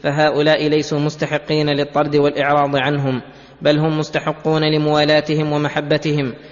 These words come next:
وإدنائهم وتقريبهم، لأنهم الصفوة من الخلق وإن كانوا فقراء، الأعزاء في الحقيقة وإن كانوا عند الناس أذلاء.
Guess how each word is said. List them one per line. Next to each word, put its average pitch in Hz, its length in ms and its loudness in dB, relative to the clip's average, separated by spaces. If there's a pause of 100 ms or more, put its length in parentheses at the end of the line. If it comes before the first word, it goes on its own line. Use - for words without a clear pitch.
(160)
وإدنائهم 147 840 0
وتقريبهم، 143 800 0 (360)
لأنهم 151 500 0
الصفوة 156 480 -2
من 156 140 0
الخلق 147 400 0 (360)
وإن 151 300 0
كانوا 147 400 2
فقراء، 139 600 0 (460)
الأعزاء 147 760 0
في 160 120 -2
الحقيقة 151 600 0 (360)
وإن 147 260 0
كانوا 147 440 0
عند 143 220 -2
الناس 139 400 -2
أذلاء. 127 920 -2